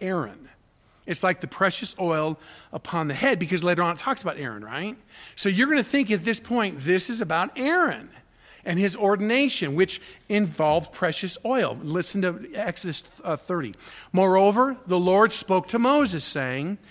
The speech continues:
'Take also for yourself the finest of spices, of flowing myrrh,'" remember this, "of fragrant cinnamon, of fragrant cane,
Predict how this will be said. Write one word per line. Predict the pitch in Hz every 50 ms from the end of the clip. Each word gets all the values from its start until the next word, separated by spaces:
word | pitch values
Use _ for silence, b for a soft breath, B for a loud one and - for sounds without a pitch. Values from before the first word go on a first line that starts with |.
| B B B B B -
'Take | - 185 175 175
also | 180 175 202 220 - - 233
for | - - 240 240
yourself | 233 240 - - - 185 175 180 - -
the | 175 147
finest | - - - 180 180 202 226 240 240 220 - 254
of | 220 -
spices, | - - - - 185 175 180 170 - - - 143 123 131 - - - - - - _ _ _ b b b b b b b b b b _ -
of | 185 165 -
flowing | - - 160 165 185 190 208 220 233 240 247 254 240 226
myrrh,'" | 208 202 202 202 196 190 170 151 139 123 113
remember | 113 135 135 143 151 156 143 123
this, | 104 104 110 139 - - - - B B B B B B B B B
"of | 185 180 165
fragrant | - - - 196 214 220 247 247 214 254 247 240 240
cinnamon, | - - - - 233 233 214 196 185 170 147 123 113 104 - - _ _ _ _ _ B B B B B B B B
of | 170 170 -
fragrant | - - - 214 226 247 262 233 240 240 233 233 -
cane, | - - - 226 220 220 214 196 185 160 135 120 117 107 110